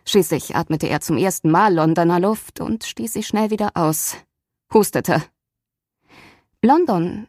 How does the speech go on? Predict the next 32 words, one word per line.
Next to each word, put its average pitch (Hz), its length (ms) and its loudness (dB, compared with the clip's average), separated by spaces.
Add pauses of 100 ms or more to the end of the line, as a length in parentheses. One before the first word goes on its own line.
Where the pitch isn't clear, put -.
(100)
musste 208 320 0
Alfred - 360 0
feststellen, 190 720 0
roch 208 240 -4
nicht 233 200 -4
unbedingt 226 520 -4
gut, 196 280 -2 (140)
was, - 380 -6 (400)
wie 185 120 -2
er 143 80 -2
der - 120 -6
Stadt 175 200 -4
zugutehalten 180 680 0
musste, 170 520 0
allerdings 156 460 -2
auch 156 120 -2
daran 180 460 0
lag, 185 320 0 (480)
dass 214 320 0
er 98 140 -4
den 202 160 -2
Dampf 226 260 0
der 196 100 2
Lokomotive 185 680 2
inhaliert 180 520 2
hatte - 360 -2
und - 320 -10
obendrein 175 540 2
am 151 140 0
Bahnsteig 160 480 0
Bauarbeiten 160 560 0
stattfanden. 160 680 -4